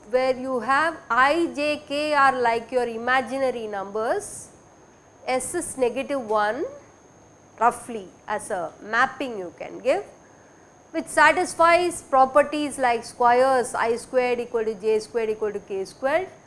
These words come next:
and equal to minus one and then S squared is identity. Okay. So, these are some properties and then I have asked you to find the group elements of such a group, those are generators, okay,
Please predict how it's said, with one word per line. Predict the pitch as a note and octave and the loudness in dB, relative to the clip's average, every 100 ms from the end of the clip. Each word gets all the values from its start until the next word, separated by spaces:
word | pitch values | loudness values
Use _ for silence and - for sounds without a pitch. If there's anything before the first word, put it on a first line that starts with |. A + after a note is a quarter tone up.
| - - - _ | -20 -20 -20 _
and | - A3 B3 G#3+ - - - - | -6 -4 -4 -10 -20 -20 -20 -10
equal | B3 A#3+ C4+ C4+ | -8 -2 0 0
to | C4+ | -2
minus | B3+ G3+ G#3+ B3+ C#4 C#4 | -4 -2 0 4 4 4
one | C#4 D4+ F#4+ A#4 - | 2 4 2 -4 -6
and | B3 A#3+ | -4 -2
then | A#3+ | -2
S | A#3+ G#3+ | -2 -4
squared | - C4 C4 A3+ | -4 -2 0 -2
is | A3 | -4
identity. | F3+ E3 E3+ D#3+ E3 - - - | -6 -10 -12 -16 -18 -20 -18 -18
Okay. | - F#4 - - - - | -16 -18 -20 -20 -20 -20
So, | - B3+ | -12 -8
these | C4+ B3+ | -6 -2
are | C#4 | -2
some | C4+ B3+ A#3+ | -2 -6 -2
properties | A#3+ A#3+ D4+ D4+ D#4 D4 | 4 4 4 2 0 -2
and | C4+ B3 | -2 -2
then | A#3+ B3 | -4 -2
I | |
have | A#3+ | 0
asked | A#3 A#3+ A#3+ - | 4 4 4 0
you | B3+ | -8
to | A#3+ B3 | -6 -4
find | A#3 A3+ A#3 | -2 -2 -2
the | A3 | -4
group | A3+ A3+ A3+ | -2 -4 -2
elements | A3+ A3 A3 G#3+ G#3 | -2 -2 -4 -6 -6
of | G#3+ | -12
such | - G3 A3 | -10 -8 -8
a | |
group, | F#3+ A#3+ C#4+ C#4 C#4 - - - - - - - | -8 -4 -2 -2 -4 -8 -20 -20 -20 -20 -20 0
those | C4 C#4+ D#4+ | 6 6 6
are | C#4+ | 4
generators, | C4+ C#4+ C#4+ B3+ F3 - D#3+ - - - - - - F3 | 2 4 4 4 0 -6 -12 -14 -20 -18 -18 -18 -20 -20
okay, | - | -16